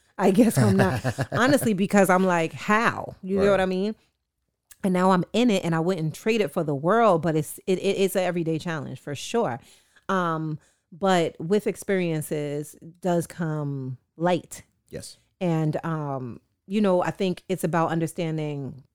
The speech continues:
Speaker 1: the other person, trying your best to see where they're coming from
Speaker 2: Yeah.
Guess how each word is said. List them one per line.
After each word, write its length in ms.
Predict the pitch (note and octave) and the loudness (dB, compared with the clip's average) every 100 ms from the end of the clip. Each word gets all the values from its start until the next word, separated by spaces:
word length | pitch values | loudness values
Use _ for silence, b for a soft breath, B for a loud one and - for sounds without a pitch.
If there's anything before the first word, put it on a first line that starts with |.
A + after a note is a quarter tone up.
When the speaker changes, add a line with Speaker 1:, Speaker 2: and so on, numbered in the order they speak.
| _ _ _ _ _ _ _ _ _ | _ _ _ _ _ _ _ _ _
Speaker 1:
the 120 | G3 | -4
other 180 | F3+ D#3 | -2 -4
person, 360 | - D3+ - C#3+ | -4 -6 -6 -8
trying 360 | - F3+ E3+ | -8 -6 -6
your 100 | D3+ | -6
best 480 | C3 - F3 D#3+ - | -8 -4 -2 -2 -4
to 80 | D#3 | -8
see 160 | - D3 | -6 -6
where 120 | C#3+ | -6
they're 120 | C#3+ | -8
coming 240 | D#3 D3 D3+ | -8 -8 -8
from 320 | F#3 F#3 G#3 b | -8 -8 -10 b
Speaker 2:
Yeah. 220 | F2+ D2+ | -10 -10